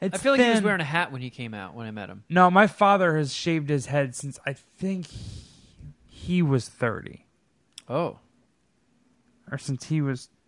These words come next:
Speaker 2: But he's not bald, right?
Speaker 1: I think at this point, like, most of this would be gone. Right, like,
Speaker 2: Do you
Speaker 1: right
Speaker 2: think that's
Speaker 1: here.
Speaker 2: gonna happen to you?
Speaker 1: Yeah, probably. Like, my, I know my hair is thinning, and it's gonna get pretty lame.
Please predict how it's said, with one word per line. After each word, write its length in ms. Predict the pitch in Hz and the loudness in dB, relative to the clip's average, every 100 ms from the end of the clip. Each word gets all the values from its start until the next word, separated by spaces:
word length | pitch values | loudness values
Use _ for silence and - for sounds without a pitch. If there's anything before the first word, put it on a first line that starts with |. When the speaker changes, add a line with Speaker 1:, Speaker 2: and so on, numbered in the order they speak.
| _ _ | _ _
Speaker 2:
But 100 | - | -4
he's 120 | 180 165 | -2 0
not 160 | 127 | 0
bald, 300 | 147 160 101 | 2 2 0
right? 280 | 107 131 - _ _ _ _ _ _ _ _ _ - | -4 -8 -10 _ _ _ _ _ _ _ _ _ 2
Speaker 1:
I 140 | 208 | 4
think 160 | 214 247 | 6 6
at 220 | 220 - | 4 2
this 160 | 190 165 | 2 2
point, 420 | - 170 143 127 | 2 2 4 2
like, 220 | 151 147 | 2 4
most 400 | 147 160 160 147 | 6 8 6 4
of 100 | 156 | 0
this 240 | 147 151 - | 4 4 2
would 140 | 139 | 0
be 80 | 156 | 4
gone. 380 | 160 165 190 - _ _ _ _ _ _ _ _ _ _ - | 6 6 6 0 _ _ _ _ _ _ _ _ _ _ -10
Right, 280 | 147 143 - | -4 -4 -4
like, 40 | |
Speaker 2:
Do 60 | 151 | -8
you 60 | 147 | -2
Speaker 1:
right 180 | 160 | 0
Speaker 2:
think 120 | 147 156 | 2 4
that's 140 | 170 | 4
Speaker 1:
here. 80 | 165 | 2
Speaker 2:
gonna 80 | 151 | 0
happen 220 | 147 143 | -2 -2
to 80 | 135 | -2
you? 220 | 165 196 _ _ _ - _ _ - | -4 -6 _ _ _ -20 _ _ 4
Speaker 1:
Yeah, 200 | 262 226 - - - | 4 4 0 -16 -6
probably. 500 | 156 165 143 123 143 - _ _ _ _ | 0 2 0 -4 -6 -12 _ _ _ _
Like, 180 | 175 175 | 2 2
my, 180 | 185 202 | 6 8
I 40 | |
know 180 | 226 262 | 12 12
my 120 | 240 | 12
hair 180 | 208 214 | 12 10
is 120 | 170 | 8
thinning, 500 | - - 180 131 - 135 | 4 4 4 4 0 0
and 80 | |
it's 120 | 147 - | 0 2
gonna 180 | 202 | 2
get 200 | 160 165 | 4 2
pretty 280 | - 180 147 | 2 0 0
lame. 540 | 107 147 139 127 117 | -2 0 0 -2 -6